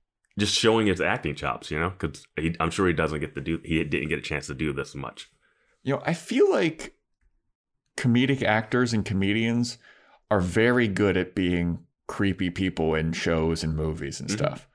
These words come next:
Speaker 1: Yeah.
Speaker 2: Like, they just are so un-, I mean, Robin Williams could do anything, but
Speaker 1: Yeah.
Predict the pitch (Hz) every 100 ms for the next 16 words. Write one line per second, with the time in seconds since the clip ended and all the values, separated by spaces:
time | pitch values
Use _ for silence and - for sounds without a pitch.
0 | _ 117 - - _ _ - 98 92 85
1 | - _ - 127 135 143 120 - - _
2 | - 101 - - 113 110 101 82 101 98
3 | 92 - _ _ _ _ _ - - 101
4 | 92 87 82 85 80 - 82 78 85 85
5 | 87 80 101 80